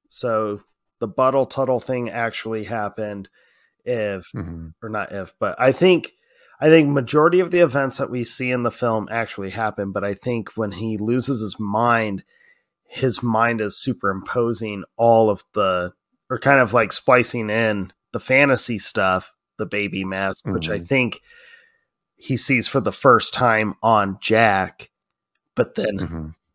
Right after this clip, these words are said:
Speaker 1: As his mind is processing leaving, if you will,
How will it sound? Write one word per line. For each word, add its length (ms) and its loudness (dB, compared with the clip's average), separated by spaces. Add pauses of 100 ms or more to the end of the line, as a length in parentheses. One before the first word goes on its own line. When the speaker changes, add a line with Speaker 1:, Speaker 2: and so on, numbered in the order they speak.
(140)
Speaker 1:
As 200 4
his 180 -2
mind 320 4
is 100 -6
processing 1000 0 (960)
leaving, 720 -2 (140)
if 160 -4
you 140 2
will, 420 -2